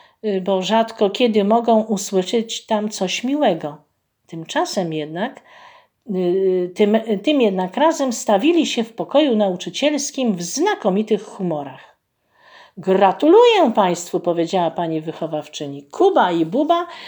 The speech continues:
zajęli pierwsze miejsce w szkolnym konkursie dobrego wychowania.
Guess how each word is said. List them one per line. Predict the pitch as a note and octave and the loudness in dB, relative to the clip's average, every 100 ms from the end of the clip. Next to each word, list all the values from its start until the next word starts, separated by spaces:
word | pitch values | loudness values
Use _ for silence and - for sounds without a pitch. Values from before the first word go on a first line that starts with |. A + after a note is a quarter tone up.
| - F#3+ | -10 -4
zajęli | A#3 C4 C#4+ C#4+ C4+ | 0 2 4 2 0
pierwsze | - C#4+ E4+ D4+ - D4+ | 2 2 2 0 0 0
miejsce | C4 C4 C4 B3 - C#4+ | 2 0 -2 -4 -2 -2
w | |
szkolnym | - - - C#4+ C#4+ D4+ D4+ | -2 -6 2 2 4 0 0
konkursie | D4 E4 E4 - G#4 F#4+ - F4 | 2 2 2 2 4 4 0 -2
dobrego | D4+ C#4 A#3 D#4+ E4 D#4+ | 0 0 2 2 2 2
wychowania. | D4+ D#4+ - F4+ F#4+ F#4+ F#3 D3+ D3+ | 2 0 2 2 2 0 -2 -4 -10